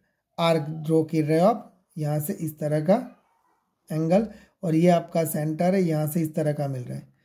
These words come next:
और इन्होंने ये भी बता दिया है कि ये जो तीनों साइड है वो इक्वल है। यहाँ पे मैं पॉइंट लिख देता हूँ पी,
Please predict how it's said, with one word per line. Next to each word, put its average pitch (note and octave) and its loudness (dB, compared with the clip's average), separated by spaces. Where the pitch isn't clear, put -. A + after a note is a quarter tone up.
और F#3 8
इन्होंने F#3+ 4
ये F3+ 4
भी F#3 2
बता F#3 2
दिया F3 0
है F#3+ 4
कि F#3+ -2
ये F3 2
जो F#3+ 2
तीनों F3+ 2
साइड E3 0
है F#3+ 6
वो G3+ -2
इक्वल D#3 0
है। B2+ -6
यहाँ - -12
पे E3+ 2
मैं E3+ -2
पॉइंट E3 2
लिख F3 2
देता F3 4
हूँ D#3+ -2
पी, F3+ 4